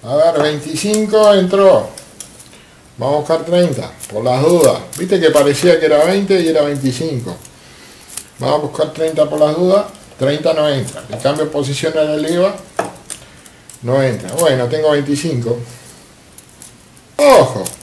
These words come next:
esto es un sistemita para regular la tapa más o menos bien. Ahora, si vos la querés regular para que ande, va a andar más o menos igual. ¿Tá? Yo te estoy explicando un sistemita para que te quede más o menos prolijo.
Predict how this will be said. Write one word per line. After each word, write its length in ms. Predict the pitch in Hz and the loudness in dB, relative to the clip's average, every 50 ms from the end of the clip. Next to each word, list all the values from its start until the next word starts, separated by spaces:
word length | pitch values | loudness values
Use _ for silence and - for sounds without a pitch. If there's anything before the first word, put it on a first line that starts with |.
| - - - - - - | -20 -20 -20 -20 -10 -4
esto 260 | - 240 262 269 269 | -2 -2 0 2 2
es 120 | 247 190 202 | 4 4 4
un 100 | 190 175 | 2 2
sistemita 640 | 165 139 123 - 147 151 170 226 240 269 262 220 | 0 -2 -2 -2 -2 -2 -2 0 2 2 2 4
para 160 | 202 185 165 156 | 4 4 4 4
regular 300 | 135 135 135 139 143 139 | 4 4 4 4 4 4
la 200 | 135 135 131 - | 4 4 4 4
tapa 260 | - - - 233 240 | 2 2 2 2 2
más 220 | 233 208 180 - 156 | 2 0 0 2 0
o 80 | 139 | 0
menos 280 | 131 123 110 110 104 113 | 0 -2 -2 -2 -2 0
bien. 400 | 139 160 175 160 127 101 87 - - - - - - - - - - - - - - - - - _ _ _ | 0 0 0 0 0 -2 -4 -8 -12 -18 -20 -20 -20 -20 -20 -20 -20 -20 -20 -20 -20 -20 -20 -20 _ _ _
Ahora, 380 | 110 104 113 123 131 135 120 117 | -10 -4 0 2 2 2 2 0
si 140 | - 117 107 | 0 0 4
vos 180 | 117 131 143 | 4 6 6
la 120 | 151 151 143 | 6 6 6
querés 220 | 135 131 135 135 | 6 6 6 6
regular 360 | 135 131 131 123 127 131 131 | 6 4 4 6 4 4 4
para 180 | 127 127 117 107 | 4 2 2 2
que 120 | 113 113 | 2 2
ande, 600 | 113 127 143 175 226 240 240 180 120 98 - - - - - 113 | 2 4 4 6 6 8 8 6 6 4 0 -6 -14 -18 -12 -6
va 60 | 110 110 | -4 -4
a 40 | |
andar 220 | 117 110 110 107 104 | -2 0 -2 -2 -2
más 180 | 101 101 98 98 | -4 -6 -8 -6
o 20 | |
menos 320 | 110 131 147 143 113 107 107 | -4 -4 -4 -2 -4 -4 -2
igual. 400 | 131 170 196 185 139 95 87 - - - - - - - - - - - - - - - - - - - - - - - - - - - - - | 0 0 2 2 0 -2 -4 -8 -14 -20 -20 -20 -20 -20 -20 -20 -20 -20 -20 -20 -20 -20 -20 -20 -20 -20 -20 -20 -20 -20 -20 -20 -20 -20 -16 -12
¿Tá? 180 | - 123 147 175 156 - - - | -10 -10 -8 -10 -12 -16 -12 -8
Yo 80 | 123 120 | -6 -6
te 120 | 123 139 | -4 -4
estoy 160 | 131 135 175 180 | -2 0 0 0
explicando 420 | 175 170 170 160 170 165 165 170 | 0 0 -2 0 0 0 0 0
un 100 | 170 147 | -2 -2
sistemita 560 | 156 160 - 165 160 165 170 170 - 208 220 | -2 0 2 2 2 2 2 2 0 2 2
para 140 | 240 233 220 | 4 4 4
que 60 | 208 | 4
te 180 | 180 170 147 135 | 4 2 2 2
quede 400 | 143 147 147 139 123 104 92 - - - - - - - - - - - - | 2 4 4 4 4 2 -2 -6 -10 -14 -18 -18 -18 -20 -20 -20 -20 -12 -8
más 200 | 123 131 123 123 | -4 -4 -2 0
o 80 | 139 127 | 0 0
menos 240 | 131 131 131 117 - | 2 0 0 0 0
prolijo. 540 | 104 104 110 135 156 143 110 - - 90 | 0 0 2 2 2 0 0 -2 -6 -12